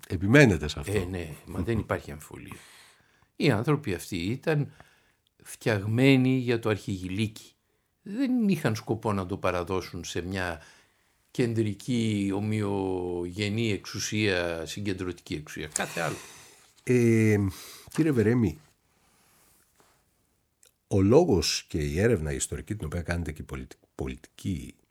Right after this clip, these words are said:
Speaker 1: οδηγεί σε μια απομυθοποίηση των ηρωικών φυσιογνωμιών της Ελληνικής Επανάστασης. Απ'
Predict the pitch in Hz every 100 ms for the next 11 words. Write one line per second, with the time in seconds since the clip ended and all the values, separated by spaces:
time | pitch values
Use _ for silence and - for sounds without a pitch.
0 | _ _ _ _ _ _ _ _ - 87
1 | 92 110 143 95 92 113 113 - 101 -
2 | 92 87 90 - 73 - 117 80 62 -
3 | - 78 - _ _ - _ _ - 82
4 | 80 80 78 - 113 113 - 101 - 85
5 | 82 76 71 85 107 107 107 - - -
6 | - 82 76 71 98 104 90 - - -
7 | - - - - _ _ _ _ - -
8 | - - - - - - - -